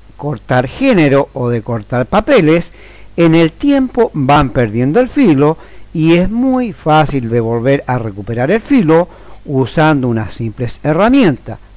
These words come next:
como un tornillo mecánico pequeño que lo venden en cualquier tienda de herramientas. Sobre el tornillo mecánico ponemos un taladro eléctrico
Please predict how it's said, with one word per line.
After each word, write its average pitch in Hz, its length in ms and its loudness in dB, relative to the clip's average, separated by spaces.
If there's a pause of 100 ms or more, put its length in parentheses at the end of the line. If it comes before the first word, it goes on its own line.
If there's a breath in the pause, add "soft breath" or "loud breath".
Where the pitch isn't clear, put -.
como 135 280 2
un 123 180 0
tornillo 104 440 -6
mecánico 110 540 -8
pequeño 185 640 0 (400 loud breath)
que 156 200 2
lo 143 160 4
venden 170 380 0
en 123 140 0
cualquier 247 680 0
tienda 139 580 0
de 123 140 2
herramientas. 180 680 0 (460 soft breath)
Sobre 156 460 4
el 120 120 0
tornillo 113 420 -2
mecánico 160 760 2
ponemos 131 640 0
un 117 160 -8
taladro 120 480 -2
eléctrico 220 720 0